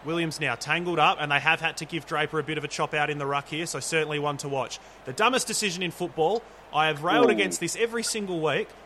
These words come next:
Speaker 1: Why, Keys, do players flash a boot at the ball when it's that close to the boundary line? Everyone in footy does it, and I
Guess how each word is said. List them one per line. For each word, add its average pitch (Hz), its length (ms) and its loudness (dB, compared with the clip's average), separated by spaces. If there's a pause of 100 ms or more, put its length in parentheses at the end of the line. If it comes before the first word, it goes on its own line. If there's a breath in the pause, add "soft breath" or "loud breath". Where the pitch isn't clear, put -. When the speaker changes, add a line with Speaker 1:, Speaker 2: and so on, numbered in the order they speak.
Speaker 1:
Why, 240 400 6 (440)
Keys, 190 440 0 (460)
do 180 100 -2
players 202 360 0
flash 196 280 -2
a 190 60 -2
boot 185 260 -4
at 170 80 -4
the 165 80 -4
ball 170 240 0
when 160 140 0
it's 139 100 -8
that 160 180 -4
close 151 240 -4
to 151 60 -8
the 143 80 -4
boundary 131 360 -4
line? 104 280 -6
Everyone 220 320 4
in 208 80 -2
footy 196 240 -6
does 190 200 0
it, 254 120 -2
and 156 100 -2
I 156 60 0